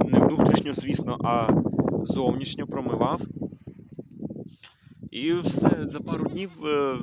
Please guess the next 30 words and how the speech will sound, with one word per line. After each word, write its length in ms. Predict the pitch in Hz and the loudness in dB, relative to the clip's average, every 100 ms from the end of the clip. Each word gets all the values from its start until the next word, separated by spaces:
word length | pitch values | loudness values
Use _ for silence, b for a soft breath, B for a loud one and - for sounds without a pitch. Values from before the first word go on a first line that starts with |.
| 110 | -8
набряк 580 | - 143 170 160 139 - | -10 -6 -4 -4 -6 -10
повністю 480 | 147 151 147 - 127 | -6 -4 -6 -10 -10
зійшов, 360 | 135 - 117 | -10 -8 -8
тому 180 | 117 120 | -8 -10
що 120 | 120 | -10
перші 220 | 131 135 | -12 -14
дні 140 | - 143 | -14 -12
прям 220 | 123 110 | -8 -8
воно 220 | 120 120 | -10 -12
страшне 460 | - - 123 123 110 | -14 -18 -18 -14 -16
було, 300 | - 107 - | -12 -6 -4
красне, 640 | - 120 - - - - - B B B B B 110 | -2 -2 -2 -4 -8 -14 -16 B B B B B -18
е, 260 | 104 82 - | -16 -16 -16
припухше 680 | - 139 - 156 165 - 127 | -8 -8 -6 -4 -4 -4 -8
дуже. 560 | 104 127 123 104 104 - | -6 -4 -4 -4 -8 -8
А 120 | - | -8
от 180 | 143 139 | -8 -8
з-, 220 | 143 131 120 _ _ | -10 -12 -14 _ _
почав 340 | 143 131 156 139 | -16 -12 -10 -8
мазати, 480 | 151 147 147 143 - - - | -8 -8 -6 -4 -4 -8 -14
промивати, 500 | - 135 135 156 - | -12 -12 -10 -12 -14
то 120 | - - | -12 -10
все 300 | - 156 147 | -8 -10 -10
воно 320 | 135 135 135 | -12 -12 -12
і 100 | 127 | -14
зійшло, 380 | 120 - 147 143 _ _ | -16 -14 -14 -14 _ _
пф-пф-пф, 400 | 127 - - 160 - B B B B B B B _ | -18 -16 -10 -10 -10 B B B B B B B _
і 100 | - | -16
все 160 | 117 151 | -12 -10
добре. 360 | 120 104 104 | -8 -10 -14